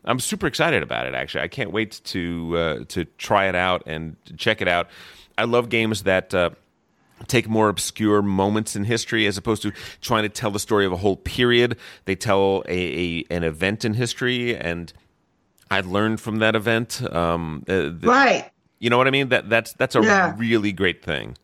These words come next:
Speaker 2: Absolutely. And, and, you know, it's not just another take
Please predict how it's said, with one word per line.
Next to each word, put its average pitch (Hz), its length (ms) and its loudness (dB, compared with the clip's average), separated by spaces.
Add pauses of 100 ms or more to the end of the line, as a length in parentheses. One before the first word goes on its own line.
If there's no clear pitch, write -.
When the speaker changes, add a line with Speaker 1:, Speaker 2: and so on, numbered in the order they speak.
(580)
Speaker 2:
Absolutely. 208 800 0
And, 214 440 2
and, 233 420 4
you 262 120 4
know, 220 160 4
it's 202 180 0
not 226 280 2
just 208 220 2
another 190 440 4
take 180 380 4